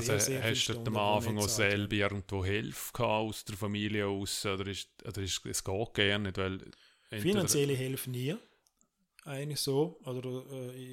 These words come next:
Speaker 2: ihrer Anfangszeit. Eben, du hast es ja einen zweiten Job, oder halt neben Job gehabt. In Zürich hat's mir, ist es noch angenehm gewesen.
Speaker 1: Mhm.
Speaker 2: Also halt angenehm im Sinn von, ja,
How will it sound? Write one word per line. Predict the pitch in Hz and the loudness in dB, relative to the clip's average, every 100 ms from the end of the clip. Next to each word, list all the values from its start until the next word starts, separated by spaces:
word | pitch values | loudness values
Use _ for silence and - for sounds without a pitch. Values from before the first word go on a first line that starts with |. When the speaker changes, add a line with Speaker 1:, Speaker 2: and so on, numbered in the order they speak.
| 123 | -12
Speaker 2:
ihrer | 123 123 | -10 -8
Anfangszeit. | 123 - 131 - 135 139 - | -8 -10 -10 -8 -8 -10 -10
Eben, | 123 104 - | -10 -10 -10
du | 98 | -10
hast | 110 | -10
es | 107 104 | -8 -10
ja | |
einen | 101 - - | -12 -16 -14
zweiten | 113 107 - | -12 -12 -14
Job, | - 110 110 - | -14 -14 -14 -12
oder | 117 104 | -10 -8
halt | 113 | -8
neben | 113 120 113 - - - | -8 -10 -12 -14 -20 -12
Job | - 120 113 | -8 -8 -8
gehabt. | - 117 117 | -8 -8 -4
In | - | -4
Zürich | 120 123 120 | -2 -4 -4
hat's | 113 - | -6 -8
mir, | 117 110 - _ _ _ _ _ _ _ _ _ _ | -8 -12 -16 _ _ _ _ _ _ _ _ _ _
ist | - 101 | -8 -6
es | 107 | -6
noch | 117 107 - | -8 -12 -14
angenehm | - 101 - 123 117 123 | -12 -12 -8 -8 -6 -2
gewesen. | - 120 | -2 -2
Speaker 1:
Mhm. | 117 107 104 | -4 -4 -2
Speaker 2:
Also | 104 110 | -4 -6
halt | 101 98 | -8 -10
angenehm | 110 101 - 101 | -14 -14 -14 -14
im | 101 | -12
Sinn | 98 101 101 | -12 -12 -12
von, | 98 98 _ | -14 -16 _
ja, | 92 98 | -18 -16